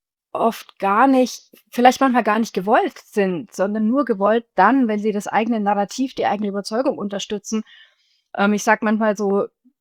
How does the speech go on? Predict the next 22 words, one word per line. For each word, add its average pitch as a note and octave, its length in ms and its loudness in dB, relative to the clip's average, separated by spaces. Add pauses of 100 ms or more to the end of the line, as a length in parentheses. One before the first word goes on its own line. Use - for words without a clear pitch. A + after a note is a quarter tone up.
(140)
dazu, G3+ 600 -2
ja, F#3 180 0
es G3 100 -4
geht A#3 180 -2
um G3 80 2
die G3 100 -2
postdezisionistische A#3 1400 2
Entscheidungsfindung. G#3 1000 2
Das F#3+ 160 -4
heißt, A3 160 -2
man G#3 100 2
hat A3+ 140 4
eigentlich G#3+ 260 0
die G#3 100 -2
Entscheidung G#3+ 420 0
schon G#3 280 -10 (100)
getroffen B3 520 -2
oder G3 160 -4
die F#3+ 100 -8
postdezisioni-, G#3 800 -6 (140)
postdezisionistische A3+ 1160 0
Argumentation. G3+ 840 -2